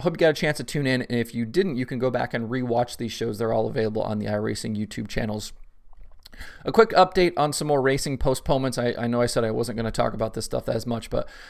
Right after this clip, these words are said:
uh, just wanted to mention a couple here 'cause they're kind of big. The Outlaws have pushed back the Sprint Car Series again. Um, they'd already pushed back, uh, the schedule, you know, into some of that California swing,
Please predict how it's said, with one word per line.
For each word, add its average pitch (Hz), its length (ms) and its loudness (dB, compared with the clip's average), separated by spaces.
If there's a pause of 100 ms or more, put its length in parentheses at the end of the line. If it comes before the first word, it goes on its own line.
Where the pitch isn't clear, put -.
(160)
uh, 107 180 2
just 113 200 -4
wanted 123 140 0
to 107 80 0
mention 113 280 -2
a 110 80 -4
couple 117 320 -2
here 113 220 -4
'cause 113 160 -2
they're 117 100 -4
kind 113 200 -2
of 110 120 -6
big. 110 260 0
The 117 100 4
Outlaws 127 320 4
have 127 140 -4
pushed - 240 -2
back 117 200 0
the 120 80 -6
Sprint - 240 -6
Car 120 100 -4
Series 117 420 -4
again. 113 520 0 (360)
Um, 110 260 -4
they'd 110 180 0
already 131 340 4
pushed 131 400 2
back, 113 420 2 (120)
uh, 113 260 -2
the 113 120 -6
schedule, 113 680 0
you 110 140 -4
know, 107 100 -2
into 113 240 0
some 117 160 -2
of 107 60 0
that 107 140 -2
California 117 520 -2
swing, 110 380 -4